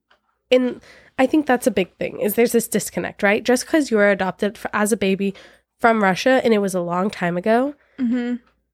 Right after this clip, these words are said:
Speaker 1: it's not that it's any less sensitive than someone who had been put in foster care yesterday.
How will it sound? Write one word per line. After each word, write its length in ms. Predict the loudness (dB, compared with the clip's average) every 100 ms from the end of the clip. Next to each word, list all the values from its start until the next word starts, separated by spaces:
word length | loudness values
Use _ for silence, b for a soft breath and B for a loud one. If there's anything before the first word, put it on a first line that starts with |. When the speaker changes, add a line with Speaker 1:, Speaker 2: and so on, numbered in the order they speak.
| _ -8
Speaker 1:
it's 240 | -6 0
not 280 | 0 0 0
that 160 | 0
it's 180 | 0 -2 0
any 200 | 4 4
less 260 | 4 0
sensitive 540 | 0 -4 0 2 2 2
than 160 | 0
someone 380 | 2 0 2 2
who 140 | 2 0
had 120 | 2
been 200 | -2 -4
put 180 | -4 -4
in 100 | -4
foster 400 | -4 -4 -4 -4
care 180 | -2 -2
yesterday. 680 | -4 -10 -12 -16 -16 -18